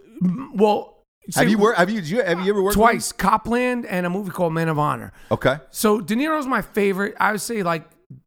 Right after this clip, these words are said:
Speaker 1: you know, but I'll, I'll go, I'll, I'll age down. So I'll say De Niro, Pacino, Jack Nicholson, that whole crew, Dustin Hoffman, Robert Duvall, like, those are, like, my, my dudes.
Speaker 2: Right.
Speaker 1: And then,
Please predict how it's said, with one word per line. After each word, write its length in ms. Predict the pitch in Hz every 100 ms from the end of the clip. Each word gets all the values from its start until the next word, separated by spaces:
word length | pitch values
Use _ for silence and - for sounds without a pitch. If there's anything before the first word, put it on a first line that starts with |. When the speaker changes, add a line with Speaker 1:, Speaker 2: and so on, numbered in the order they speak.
| _ -
Speaker 1:
you 80 | 220
know, 100 | 202
but 120 | 214
I'll, 260 | - 254 -
I'll 180 | 247 226
go, 180 | 254
I'll, 260 | - 240 -
I'll 280 | 196 220 - -
age 320 | 196 190 147
down. 200 | 170 139
So 120 | 175
I'll 80 | 170
say 160 | 208 175
De 140 | 180
Niro, 460 | 226 254 240 233 - - _ _ 165
Pacino, 680 | - 240 240 226 214 208 -
Jack 320 | 156 180 185
Nicholson, 680 | 190 196 185 202 185 180 -
that 160 | 262
whole 400 | 240 240 220 180 - _ _ -
crew, 420 | 208 175 143 - _ _ _
Dustin 340 | 208 - 185
Hoffman, 680 | 175 185 185 180 175 170 160 - _ _ -
Robert 340 | 170 185 175
Duvall, 560 | 170 160 170 165 165 208
like, 180 | 147 131
those 220 | 202 190
are, 60 |
like, 200 | 196 165
my, 220 | 160 135 - -
my 160 | 131
dudes. 580 | 117 110 175 143 123 -
Speaker 2:
Right. 280 | 95 101 92 - - -
Speaker 1:
And 200 | - 175
then, 380 | 185 196 196 -